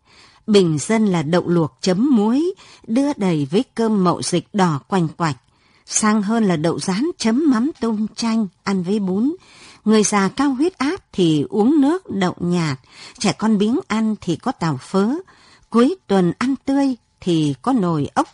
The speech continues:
chuối đậu. Sang hơn thì đậu nhồi thịt, thế nào cũng chiều.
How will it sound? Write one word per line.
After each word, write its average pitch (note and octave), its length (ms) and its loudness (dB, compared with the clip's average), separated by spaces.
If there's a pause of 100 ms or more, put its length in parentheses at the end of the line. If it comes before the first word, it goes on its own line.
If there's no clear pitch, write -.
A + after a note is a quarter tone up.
chuối G#3+ 360 0
đậu. D3 300 -4 (440)
Sang G3+ 440 -2
hơn G#3 380 0 (320)
thì G#3+ 120 2
đậu F#3 240 2
nhồi F#3 300 2
thịt, F#3+ 280 -4 (340)
thế C4+ 200 -2
nào G#3 640 -2
cũng B3 320 -4
chiều. E3+ 420 -2